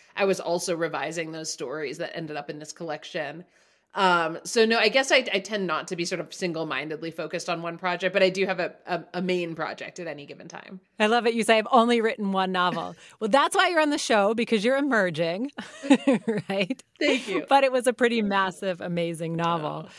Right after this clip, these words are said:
Speaker 2: just as this story collection is. Um,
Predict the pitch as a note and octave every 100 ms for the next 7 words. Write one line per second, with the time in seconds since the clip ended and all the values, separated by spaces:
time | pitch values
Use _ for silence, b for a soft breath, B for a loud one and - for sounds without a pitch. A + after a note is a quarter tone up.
0 | B - A3+ F#3+ G3 E3+ F3+ - F#3+ F#3
1 | E3+ E3+ D#3 - E3 D#3 E3 F3 - _
2 | B B B B A#3+ A3+ A3+